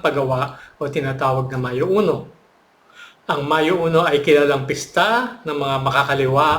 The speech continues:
at mga aktivistang komunista. Bakit nga dapat tayo magkaroon ng debosyon kay San Jose? Narito ang ilang kasagutan.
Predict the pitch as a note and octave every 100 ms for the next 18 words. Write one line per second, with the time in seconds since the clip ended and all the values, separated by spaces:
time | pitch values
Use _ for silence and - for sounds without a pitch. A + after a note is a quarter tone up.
0 | - - - D3+ D3+ C3 E3+ D#3 C3 -
1 | C3 C#3+ C3 - B2+ B2 - B2 B2 A2+
2 | A2+ - C#3 A#2+ - - _ _ _ -
3 | - - _ _ _ _ _ _ _ _
4 | _ _ _ _ _ _ - - _ _
5 | C4 C#4 C#4 C4+ A3+ F#3 F3 F3+ D#3+ D3+
6 | C#3+ C3+ C#3+ C3+ D3 C#3 C3+ C3 C3 C3
7 | - C3 C3 A#2+ C3+ A#2 - A#3 F#3+ -
8 | - _ _ _ _ _ _ _ _ _
9 | - B2+ C#3 D3 D3+ G3 G#3 G#3+ - D3
10 | D#3+ C3+ C3 B2 B2+ C3+ C3 A#2 A2+ -
11 | C3 A#2+